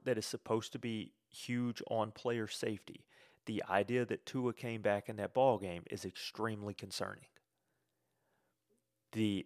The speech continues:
N F L Players Association has already come out and called for an investigation to be done, and I think that's the right call. Um, I think that's the right decision. After the game,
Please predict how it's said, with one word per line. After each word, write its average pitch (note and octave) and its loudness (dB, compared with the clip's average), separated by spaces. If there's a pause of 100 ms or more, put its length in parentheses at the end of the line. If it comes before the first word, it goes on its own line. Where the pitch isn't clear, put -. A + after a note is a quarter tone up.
N A2+ 0
F G#2 0
L F#2+ 4
Players A#2+ 0
Association A2 0
has - -8 (100)
already G2+ 4
come G2+ -4
out F2 2 (120)
and F2+ -6 (100)
called F#2 0
for G2 -4
an F2+ -6
investigation E2+ -4
to G2+ -10
be F2 -14
done, F#2 -2
and G2 -8
I F2+ -6
think G#2+ -8
that's - -2
the A#2 -2
right F#2 -4
call. F#2 2 (920)
Um, F#2+ 4
I E2+ -4
think A2 -6
that's - -2
the F#2+ -6
right F2+ 0
decision. G#2+ -4 (540)
After A#2+ 2
the - -6
game, G2 -6